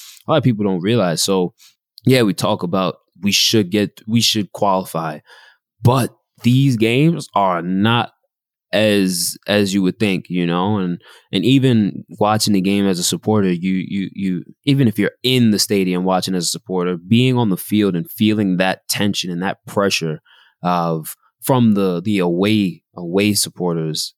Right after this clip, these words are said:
you know, from, or for, I should say from the home supporters, I guess you could say, that is something,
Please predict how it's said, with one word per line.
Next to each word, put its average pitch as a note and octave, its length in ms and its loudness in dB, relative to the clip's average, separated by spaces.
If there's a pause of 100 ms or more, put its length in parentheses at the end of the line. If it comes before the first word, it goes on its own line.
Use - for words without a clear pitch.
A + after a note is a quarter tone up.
you F#2 120 2
know, F2 120 -2
from, G2 280 -2
or E2+ 180 -8
for, - 140 -16
I - 40 -14
should - 160 -6
say F2+ 120 -4
from D#2 180 -12
the D2+ 80 -10
home F#2 260 -2
supporters, D#2+ 480 -8
I E2+ 100 -10
guess F2+ 220 -8
you E2+ 100 -10
could D#2+ 60 -10
say, D2+ 320 -8 (540)
that A2+ 360 0
is A2 200 2
something, B2+ 500 0